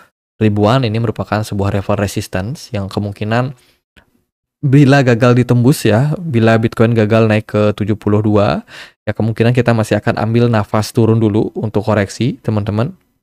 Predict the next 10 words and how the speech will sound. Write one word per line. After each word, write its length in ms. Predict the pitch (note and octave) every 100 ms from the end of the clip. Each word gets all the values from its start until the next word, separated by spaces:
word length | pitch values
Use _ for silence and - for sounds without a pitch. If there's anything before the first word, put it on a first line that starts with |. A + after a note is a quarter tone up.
| _ _ _ _ _ _ _ B2
Beberapa 400 | B2 A#2+ A2+ A#2
level 320 | A#2 - D3
yang 80 | C#3
bisa 240 | A#2+ B2
teman-teman 320 | A#2+ A#2 A#2+
perhatikan 480 | B2 B2 - B2+ C3
adalah 320 | G#2 G#2 B2
di 80 | B2
kisaran 400 | A#2 A2+ A2+ A2
level 320 | G#2+ - B2